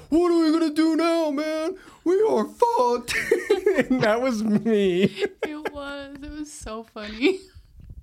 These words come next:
Speaker 2: And
Speaker 1: And
Speaker 2: nothing would calm him. Like, absolutely, I was like, "We're gonna be okay.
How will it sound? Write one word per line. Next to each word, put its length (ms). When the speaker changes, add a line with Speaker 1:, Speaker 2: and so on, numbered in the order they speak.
Speaker 2:
And 120
Speaker 1:
And 60
Speaker 2:
nothing 360
would 160
calm 340
him. 420
Like, 200
absolutely, 380
I 40
was 140
like, 200
"We're 100
gonna 160
be 220
okay. 420